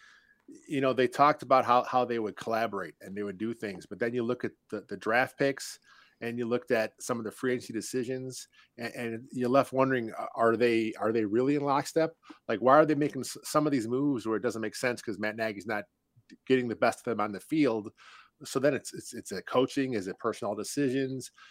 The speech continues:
You know, the fact that they're, they're both gone, and, and I think a lot of us thought that Pace would survive this somehow. I think it's, it's the best thing for the franchise. You know, they're both gone. You know, they're getting this, this reset here with the G M, um, maybe a, a,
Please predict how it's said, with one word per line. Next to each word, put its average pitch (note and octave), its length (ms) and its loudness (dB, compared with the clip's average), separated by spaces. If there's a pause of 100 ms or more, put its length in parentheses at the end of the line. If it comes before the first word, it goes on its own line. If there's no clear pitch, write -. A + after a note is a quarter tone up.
(220)
You B2 120 -4
know, G#2+ 140 -2
the G2+ 100 -6
fact C3+ 320 4
that A#2+ 200 -2
they're, G#2+ 380 2 (580)
they're F#2+ 120 -6
both A#2+ 300 2
gone, A2+ 360 4 (220)
and, G#2 380 -10
and G#2+ 160 -8
I A2+ 80 0
think B2+ 240 -2
a G#2 60 2
lot A2 220 10
of A#2 100 2
us G2+ 120 -4
thought G#2+ 280 0
that G2 160 -2 (520)
Pace C3 280 0
would A#2+ 120 -2
survive A2+ 460 0
this G#2+ 140 -4
somehow. G2+ 320 -4
I G#2 80 -2
think B2 220 -6
it's, - 340 -8
it's - 160 -12
the - 100 -8
best - 220 4
thing D#3 140 0
for C#3+ 80 -4
the C#3 80 0
franchise. D3+ 480 0
You F#2+ 60 -12
know, G2 100 -8
they're F#2+ 100 -6
both B2 280 2
gone. B2+ 360 4 (480)
You B2 80 -8
know, A2 140 0
they're G#2 140 -2
getting A#2 260 -2
this, G#2+ 280 -6
this G2 200 -10
reset C#3 480 4
here C3+ 220 4
with A#2+ 120 2
the A#2+ 80 -4
G A2 260 -4
M, A#2+ 280 -4 (400)
um, G2+ 240 -8 (100)
maybe A#2+ 300 2
a, A2 100 4
a, G#2+ 220 -6